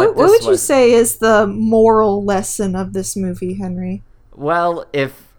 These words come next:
Speaker 1: I'm going off of what the D V D said, it's you should try to leave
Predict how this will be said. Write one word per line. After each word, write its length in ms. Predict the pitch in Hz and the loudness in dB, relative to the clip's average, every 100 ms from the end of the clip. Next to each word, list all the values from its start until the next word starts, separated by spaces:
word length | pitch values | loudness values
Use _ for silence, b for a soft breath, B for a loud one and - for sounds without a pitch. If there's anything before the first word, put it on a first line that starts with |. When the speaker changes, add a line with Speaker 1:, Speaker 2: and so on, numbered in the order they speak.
| _ 135 | _ -8
Speaker 1:
I'm 200 | 139 147 | -6 -4
going 340 | 151 143 135 | -4 -4 -4
off 260 | 123 117 - | -6 -8 -10
of 200 | 113 104 | -10 -8
what 260 | 113 - | -8 -8
the 80 | - | -10
D 240 | 110 120 113 | -10 -10 -10
V 140 | 107 | -10
D 260 | 110 151 190 | -12 -12 -14
said, 580 | - 98 82 82 95 - - - - | -10 -10 -10 -12 -16 -20 -20 -20 -20
it's 540 | - 110 - - - b b b b - | -10 -10 -10 -14 -18 b b b b -14
you 160 | 123 | -12
should 240 | 117 127 117 | -10 -12 -8
try 260 | 139 135 135 | -4 -4 -4
to 180 | - | -10
leave 540 | 117 117 117 123 113 | -12 -10 -10 -10 -14